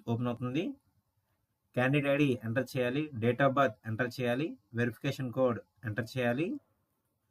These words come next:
క్యాండిడేట్ ఐడీ ఎంటర్ చేసి, date of birth ఎంటర్ చేసి, వెరిఫికేషన్ కోడ్ ఎంటర్ చేసిన తర్వాత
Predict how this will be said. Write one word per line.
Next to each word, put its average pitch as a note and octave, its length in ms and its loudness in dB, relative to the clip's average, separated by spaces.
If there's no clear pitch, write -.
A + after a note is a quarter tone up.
క్యాండిడేట్ D3+ 360 4
ఐడీ F3 180 6
ఎంటర్ D#3+ 240 4
చేసి, D#3+ 160 0
date C3+ 160 4
of D3+ 80 6
birth D#3 180 4
ఎంటర్ D3 260 2
చేసి, C#3+ 160 -4
వెరిఫికేషన్ C#3+ 500 0
కోడ్ C#3+ 160 6
ఎంటర్ B2 180 2
చేసిన C3+ 200 -6
తర్వాత B2+ 280 4